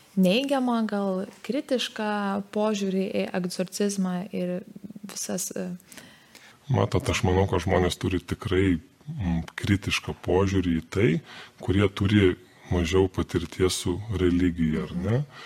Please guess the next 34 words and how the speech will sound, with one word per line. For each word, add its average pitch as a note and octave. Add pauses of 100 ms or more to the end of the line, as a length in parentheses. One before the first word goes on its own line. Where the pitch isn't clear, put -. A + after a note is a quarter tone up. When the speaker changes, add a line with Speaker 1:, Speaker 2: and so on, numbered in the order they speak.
(300)
Speaker 2:
Nes, F2 (280)
e, F2 (140)
žmonės, A2
kurie F#2+
pripažįsta F2+
Dievą, A2
jie G2+
lygiai G2
taip F#2
pat F2+
pripažįsta F2
ir E2+
velnio F2
veikimą, E2+
nes D#2+
viena F#2+
be E2+
kito -
nebūtų, E2+
ar D2+
ne? G#2+ (680)
Tai F2 (260)
lygiai G#2
taip F#2+
pat G2+
yra G#2+
ir G2 (480)
su -
visais G2+
žmonėmis. F#2+
Jeigu F#2+
jie F#2+
yra E2+
tikintys C#3+